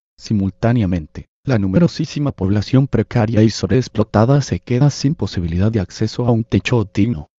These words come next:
con millones de jóvenes imposibilitados de levantar el vuelo de sus hogares familiares,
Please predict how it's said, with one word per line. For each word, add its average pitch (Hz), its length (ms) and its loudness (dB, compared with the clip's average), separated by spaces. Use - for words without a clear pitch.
con 113 220 -2
millones 104 400 2
de 90 100 -2
jóvenes 107 480 -2
imposibilitados 90 920 -4
de 101 120 0
levantar 92 480 -2
el 98 100 2
vuelo 92 440 0
de 104 140 0
sus - 240 -8
hogares 101 400 0
familiares, 113 720 -2